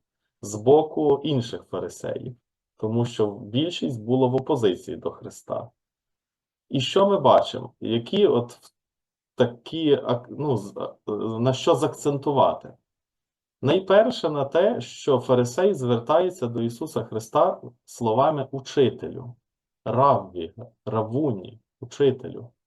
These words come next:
Е, а учителем міг бути тільки той, хто, ну, здобув певну освіту, хто був чиїмсь послідовником,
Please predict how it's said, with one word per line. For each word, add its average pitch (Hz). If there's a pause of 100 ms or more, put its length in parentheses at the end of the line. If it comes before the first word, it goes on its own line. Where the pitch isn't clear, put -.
(920)
Е, 101 (240)
а 135 (180)
учителем 131
міг 139
бути 131
тільки 131
той, 190
хто, 143 (240)
ну, 98
здобув 120
певну 127
освіту, 120
хто 127
був 107
чиїмсь 135
послідовником, 120